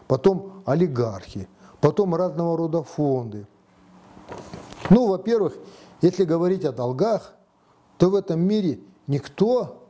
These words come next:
никому ничего не должен. За исключением родителей. Вот им мы действительно должны.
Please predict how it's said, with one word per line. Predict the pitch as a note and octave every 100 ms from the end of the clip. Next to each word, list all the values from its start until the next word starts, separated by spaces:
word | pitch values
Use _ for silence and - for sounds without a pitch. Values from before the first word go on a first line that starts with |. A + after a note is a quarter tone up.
| _ C3+
никому | C3 C3 C3+ D#3 G#3 G#3 A#2
ничего | C3 B2+ - C3 D3+ F#3
не | C3 B2+
должен. | A#2 F3+ D3 E2+ - _ _ _ _ _ - - - -
За | B2 D3+
исключением | - F#3+ G#3 F#3 D3
родителей. | E3 F3+ F3+ - - - _ - - -
Вот | C3+ D#3
им | D4 D4+
мы | C#3 F2 - - - - -
действительно | B2 - G#3+ F#3+ A#2 F#2
должны. | A#2+ E3+ A2 E2